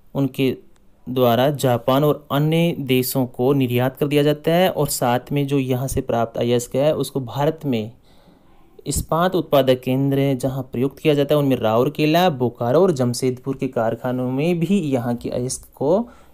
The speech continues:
प्रयुक्त किया जाता है और से इसका निर्यात किया जाता है, वो जापान और अन्य देशों को विशाखापट्टनम, पारादीप बंदरगाह द्वारा निर्यात किया जाता है।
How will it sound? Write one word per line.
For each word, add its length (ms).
प्रयुक्त 280
किया 160
जाता 260
है 60
और 60
से 320
इसका 260
निर्यात 380
किया 160
जाता 260
है, 80
वो 420
जापान 420
और 80
अन्य 160
देशों 300
को 80
विशाखापट्टनम, 720
पारादीप 420
बंदरगाह 360
द्वारा 260
निर्यात 380
किया 140
जाता 240
है। 380